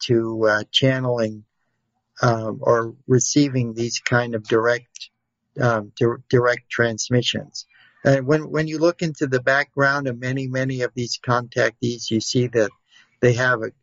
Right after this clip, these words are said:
a close association with the Theosophical Society or other esoteric schools of wisdom, of ageless wisdom.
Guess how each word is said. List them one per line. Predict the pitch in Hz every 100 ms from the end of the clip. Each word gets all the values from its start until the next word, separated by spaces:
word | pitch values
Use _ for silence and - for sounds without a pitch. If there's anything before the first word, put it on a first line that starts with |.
| -
a | 127
close | - 139 139 -
association | 117 - 131 123 - 120 127 127 120 107 - _ _ _ _
with | 135 135
the | - 117 -
Theosophical | 131 127 117 135 127 127 123 - 127 127
Society | - 127 - 123 127 127 131 120
or | 113
other | 127 131 120 127
esoteric | 120 - 110 - 123 113 -
schools | - - 131 120 113 110 110
of | 107
wisdom, | 110 113 107 - 117 117 131 - - _ -
of | 117
ageless | 127 135 127 117 - - 110
wisdom. | 113 107 - - 151